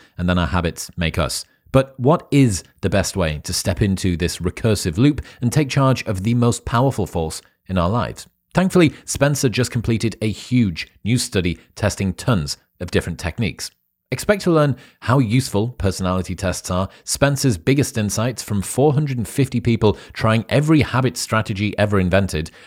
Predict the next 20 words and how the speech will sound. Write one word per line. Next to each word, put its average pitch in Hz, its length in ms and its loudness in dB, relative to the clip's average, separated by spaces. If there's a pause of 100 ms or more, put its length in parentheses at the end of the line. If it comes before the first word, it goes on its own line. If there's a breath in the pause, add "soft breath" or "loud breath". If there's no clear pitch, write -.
how 127 140 4
you 120 400 4
can 80 240 -6
better 90 360 0
integrate 90 480 -2
your 82 140 -4
subconscious 110 720 -2
into 95 240 -6
decision-making, 120 800 2 (180 loud breath)
why 120 240 4
becoming 120 460 2
wise 113 380 2
is 92 120 -2
genuinely 113 580 0
important, 113 540 0 (160 loud breath)
how 147 120 4
useful 135 500 2
intuition 117 600 -2
really 113 300 2
is, 113 220 0